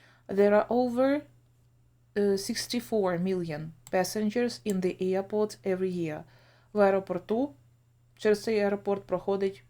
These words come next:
більше ніж шістдесят чотири мільйони пасажирів. There are many shops and restaurants. Також там багато магазинчиків, крамничок, так, і ресторанчиків. Good. Дуже цікавий текст про Heathrow, і цей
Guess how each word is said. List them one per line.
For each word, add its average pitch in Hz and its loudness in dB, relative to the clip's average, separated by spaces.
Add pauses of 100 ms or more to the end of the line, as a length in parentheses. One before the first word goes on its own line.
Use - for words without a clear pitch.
більше 190 -4
ніж 185 -6
шістдесят 180 -6
чотири 175 -6
мільйони 170 -6
пасажирів. 160 -10 (680)
There 208 4
are 202 2
many 208 0
shops 202 -4
and 165 -4
restaurants. 165 -6
Також 208 -4
там 175 -2
багато 165 -2 (440)
магазинчиків, 220 -4
крамничок, 202 0
так, 214 -6
і 175 -8
ресторанчиків. - -10 (920)
Good. 247 0 (120)
Дуже 247 0
цікавий 180 -2
текст 160 -10
про 170 -4
Heathrow, 240 -2
і 196 -2
цей 196 -2